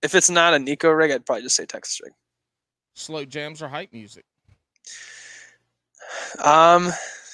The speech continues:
Speaker 1: God, I'm gonna say hype music.
Speaker 2: All right, so we got
Speaker 1: It
Speaker 2: about
Speaker 1: is, because
Speaker 2: fifteen
Speaker 1: we're talking
Speaker 2: minutes.
Speaker 1: about on the way to the, on the way to the boat ramp, right?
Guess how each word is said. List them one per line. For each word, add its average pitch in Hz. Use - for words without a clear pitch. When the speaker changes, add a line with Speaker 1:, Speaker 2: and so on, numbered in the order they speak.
Speaker 1:
God, -
I'm -
gonna 147
say 165
hype 120
music. 92
Speaker 2:
All 127
right, 117
so 139
we 156
got 190
Speaker 1:
It 190
Speaker 2:
about 208
Speaker 1:
is, 214
because 185
Speaker 2:
fifteen 220
Speaker 1:
we're 262
talking 247
Speaker 2:
minutes. 202
Speaker 1:
about 190
on 196
the 180
way 175
to 160
the, 139
on 160
the 147
way 165
to 151
the 135
boat 147
ramp, 127
right? 131